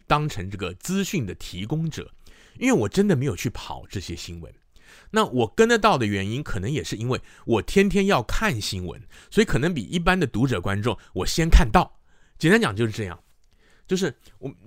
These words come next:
就是，所以说美国本地，例如说我知道台湾有些电视台，例如说做，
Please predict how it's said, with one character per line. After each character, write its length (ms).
就 140
是， 200
所 200
以 100
说 300
美 320
国 180
本 220
地， 100
例 80
如 120
说 300
我 140
知 120
道 100
台 200
湾 140
有 100
些 140
电 140
视 60
台， 200
例 100
如 60
说 160
做， 220